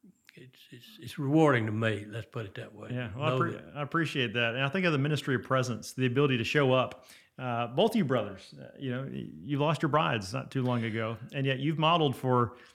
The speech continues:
Speaker 2: younger men like us and, and our congregation the importance of corporate worship, uh, the importance of being present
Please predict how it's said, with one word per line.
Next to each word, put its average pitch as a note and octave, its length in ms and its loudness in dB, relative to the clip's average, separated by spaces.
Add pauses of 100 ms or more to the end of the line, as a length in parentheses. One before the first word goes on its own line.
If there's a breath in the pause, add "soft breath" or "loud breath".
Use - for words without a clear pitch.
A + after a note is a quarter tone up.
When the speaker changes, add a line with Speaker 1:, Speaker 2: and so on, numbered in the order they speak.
(160 loud breath)
Speaker 2:
younger C#3+ 280 4
men C#3+ 160 6
like C#3 260 4
us C3+ 540 0
and, A#2+ 280 0
and B2+ 120 0
our B2 80 4
congregation C3 760 4 (480 loud breath)
the B2+ 100 2
importance C#3 420 2
of A2 140 -4
corporate C3 360 -2
worship, B2+ 460 -2 (280)
uh, A2+ 200 -10
the B2 100 -2
importance C#3 440 0
of A#2+ 100 0
being C3 220 2
present C#3 500 0